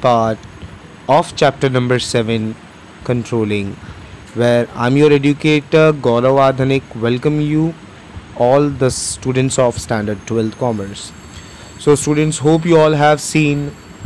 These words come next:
the last three parts of, uh, this chapter. This is the conclusion, the last part of the same, where we are going to discuss the remaining two topics.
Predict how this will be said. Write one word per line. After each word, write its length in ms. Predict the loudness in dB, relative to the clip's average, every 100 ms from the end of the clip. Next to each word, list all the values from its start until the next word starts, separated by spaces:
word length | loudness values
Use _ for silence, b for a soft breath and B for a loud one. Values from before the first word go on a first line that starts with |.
| -16 -20 -20 -12 -2
the 80 |
last 360 | 2 2 2 -4
three 260 | -6 0 0
parts 800 | 2 2 2 0 -6 -10 -10 -12 -4
of, 400 | -2 -2 -6 -4
uh, 200 | -2 -2 -8 -20 -20 -6
this 260 | -4 -2 -4
chapter. 500 | -6 -8 -6 -6 -6 -12 B B B
This 160 | -2 0
is 160 | 0
the 80 | 0
conclusion, 840 | 0 0 0 2 2 4 2 2 -4 -4
the 80 | 0
last 380 | 0 0 -2
part 280 | 2 2 2
of 140 | -2 -4
the 80 |
same, 340 | -4 -2 -2 -4 -14 B B B B
where 200 | 0 2
we 140 | 2 2
are 100 | 2
going 280 | 0 -2
to 340 | -2 -2 -2 -4
discuss 680 | -6 -6 -2 0 0 -2 -12 -18 -10
the 100 | -4
remaining 440 | -2 0 0 -2 -4
two 160 | -4
topics. 600 | 0 0 0 -4 -6 -12